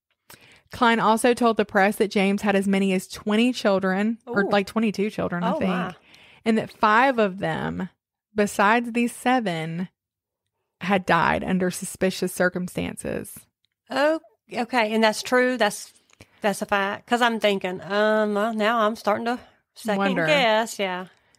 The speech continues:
Speaker 1: James's bond was set at five hundred dollars,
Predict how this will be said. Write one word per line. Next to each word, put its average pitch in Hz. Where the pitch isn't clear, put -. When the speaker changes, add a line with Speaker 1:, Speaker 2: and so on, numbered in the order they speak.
Speaker 1:
James's 254
bond 214
was 214
set 202
at -
five 202
hundred 214
dollars, 196